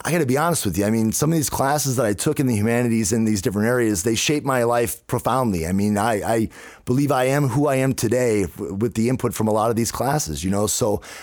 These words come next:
I think the benefit of having an education that's not purely just one of te-, uh, technical or one that's just not in your area is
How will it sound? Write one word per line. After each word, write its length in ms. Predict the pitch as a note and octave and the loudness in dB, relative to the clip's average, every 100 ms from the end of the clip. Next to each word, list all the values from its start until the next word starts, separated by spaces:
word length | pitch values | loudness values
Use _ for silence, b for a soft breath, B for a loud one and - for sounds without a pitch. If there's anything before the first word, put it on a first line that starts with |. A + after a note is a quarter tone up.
| B | B
I 80 | - | -6
think 380 | A#2 F#3 G3+ - - | -2 -2 -2 -4 -6
the 180 | F#2+ | -4
benefit 520 | G#2+ C#3+ E3+ - C3+ A2 | 0 0 0 0 0 0
of 100 | G2+ | 0
having 320 | B2+ D3 C#3+ | 0 2 2
an 100 | C3 | 0
education 540 | A#2 - B2+ A#2 G#2 | 0 -2 0 0 0
that's 240 | G2+ - B2 | 0 0 0
not 240 | C3 C3 | -2 -2
purely 480 | - - D#3 D3+ C#3+ | -4 0 2 2 0
just 240 | B2 - | 0 0
one 100 | B2+ | -2
of 120 | A#2 - | -2 -2
te-, 120 | B2 - | -4 -2
uh, 120 | G2+ | -4
technical 580 | F2+ - B2 G#2+ G#2+ A2+ | -4 -4 -2 -2 -2 0
or 100 | A#2 | 2
one 180 | A#2+ | 2
that's 180 | A2 F#2 | 0 -2
just 200 | A2+ G#2+ | -4 -2
not 220 | A#2 G#2+ | -2 0
in 120 | G2+ F#2 | 0 0
your 140 | F2+ | 0
area 340 | F#2+ C3 A2+ | 0 2 2
is 220 | G2+ A2+ | 2 0